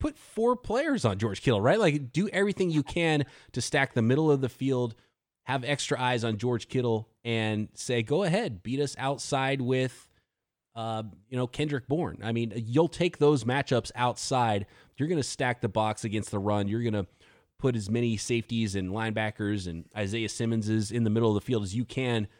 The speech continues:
to have eyes on George Kittle. So I think you'll do what, teams will do whatever they can to take him away early in the season if Deebo Samuel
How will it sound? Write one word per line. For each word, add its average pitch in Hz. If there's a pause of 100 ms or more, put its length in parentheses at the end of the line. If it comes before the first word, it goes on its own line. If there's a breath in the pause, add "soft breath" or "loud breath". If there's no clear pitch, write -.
(320 soft breath)
to 113
have 117
eyes 113
on 104
George 113
Kittle. 120
So 110
I 104
think 107
you'll 110
do 120
what, 127 (220)
teams 160
will 143
do 131
whatever 143
they 135
can 131
to 104
take 113
him 113
away 107
early 107
in 98
the 90
season 101
if 87
Deebo 101
Samuel 98